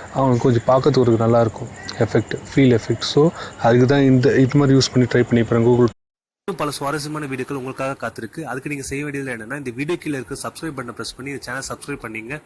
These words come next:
Speaker 2: உங்க ஃப்ரெண்ட்ஸுங்களுக்கும் சொல்லுங்க. அதுக்கப்புறமா இந்த வீடியோஸை லைக் பண்ணி ஷேர் பண்ணுங்க. இந்த சேனலை பத்தின கருத்துக்களை கீழே கமெண்ட் செக்ஷன்ல கமெண்ட் பண்ணுங்க.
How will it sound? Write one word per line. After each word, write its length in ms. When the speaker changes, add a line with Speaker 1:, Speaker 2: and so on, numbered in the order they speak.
Speaker 2:
உங்க 180
ஃப்ரெண்ட்ஸுங்களுக்கும் 520
சொல்லுங்க. 340
அதுக்கப்புறமா 360
இந்த 200
வீடியோஸை 220
லைக் 280
பண்ணி 320
ஷேர் 200
பண்ணுங்க. 380
இந்த 280
சேனலை 280
பத்தின 240
கருத்துக்களை 600
கீழே 260
கமெண்ட் 280
செக்ஷன்ல 260
கமெண்ட் 280
பண்ணுங்க. 400